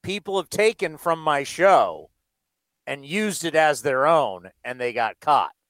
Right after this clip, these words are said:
But obviously, Dan O'Dowd being on the East Coast can't listen to Ace Cast Live. So <laughs> I love, I, I, I, I think he is, um, I think he's fantastic.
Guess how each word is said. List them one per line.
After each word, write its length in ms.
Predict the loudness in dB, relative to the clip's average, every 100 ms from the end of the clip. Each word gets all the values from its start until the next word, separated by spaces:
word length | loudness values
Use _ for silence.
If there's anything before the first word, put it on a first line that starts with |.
| _ _ _ -4
But 200 | -4 -4 _
obviously, 420 | -2 -2 -4 -12
Dan 240 | -6 -6 -6
O'Dowd 400 | -4 -2 -2 -4
being 160 | -12
on 80 | -12
the 80 | -14
East 220 | -16 -10
Coast 240 | -8 -8 -12
can't 160 | -12 -14
listen 220 | -14 -14
to 60 |
Ace 160 | -16 -12
Cast 280 | -14 -14 -14
Live. 200 | -14 -12
So 140 | -12 -14 -14 -18 -20
<laughs> 400 | -20 -20 -8 0
I 140 | 4
love, 180 | 4 2 2
I, 320 | 0 2 0 0
I, 80 | -6
I, 60 | -2 -4
I 40 | -4
think 240 | -8 -14
he 240 | -12 -6
is, 320 | -6 -6 -8 -6
um, 400 | -6 -6 -10 _ _ _ _ _ _ _ _ _ _ _ _ _ _ _ _ _
I 140 | 2 2
think 140 | 0
he's 160 | -6 -10
fantastic. 720 | -10 -10 -10 -8 -10 -14